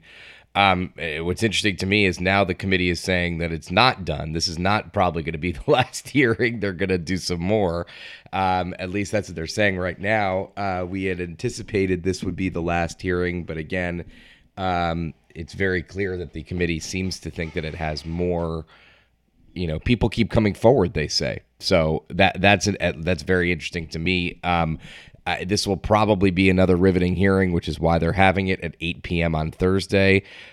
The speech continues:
Uh, not great for, um, newsletter writers who get up very early in the morning, but I don't think that they're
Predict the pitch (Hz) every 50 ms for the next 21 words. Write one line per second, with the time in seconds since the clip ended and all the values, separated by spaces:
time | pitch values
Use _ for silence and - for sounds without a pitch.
0 | _ - - 90 87 82 78 - - - 80 87 98 92 - 85 - 87 92 92
1 | 95 - - - - - 95 92 90 90 87 87 85 85 - - 82 82 80 80
2 | 82 82 82 82 78 - - - 80 90 104 117 113 - 104 113 113 110 107 107
3 | 107 107 110 107 110 110 110 98 95 87 78 90 90 90 82 76 87 87 87 87
4 | - - 87 87 87 87 85 85 87 90 90 92 95 101 117 120 117 107 87 85
5 | 85 87 87 90 87 - 92 82 - - - - 82 78